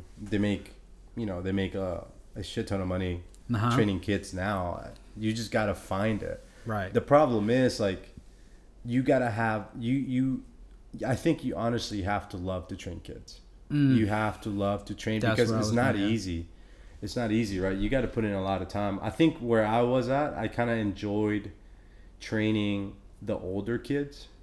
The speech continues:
Speaker 1: like,
Speaker 2: Mm-hmm.
Speaker 1: the kids who are in high school,
Speaker 2: Uh-huh.
Speaker 1: because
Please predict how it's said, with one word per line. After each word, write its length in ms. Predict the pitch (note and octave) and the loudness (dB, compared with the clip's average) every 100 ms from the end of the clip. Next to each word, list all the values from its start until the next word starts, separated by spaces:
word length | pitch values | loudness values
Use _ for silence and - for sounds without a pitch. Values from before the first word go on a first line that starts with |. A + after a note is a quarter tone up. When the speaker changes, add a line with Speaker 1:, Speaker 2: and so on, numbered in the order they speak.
| - - | -20 -4
Speaker 1:
like, 160 | A2 G#2 | 2 4
Speaker 2:
Mm-hmm. 100 | A2 | 4
Speaker 1:
the 40 | A2+ | 4
kids 100 | A#2+ | 4
who 80 | |
are 160 | A2 G2+ | 2 2
in 60 | F#2 | 2
high 140 | G2+ | 0
school, 420 | G2+ - C#3+ D3 - - - | -2 -2 -2 -2 -6 -20 -6
Speaker 2:
Uh-huh. 300 | A2+ G2 A2+ A#2 | -4 0 0 -2
Speaker 1:
because 480 | A2+ G#2+ A#2 G#2+ | -4 2 2 2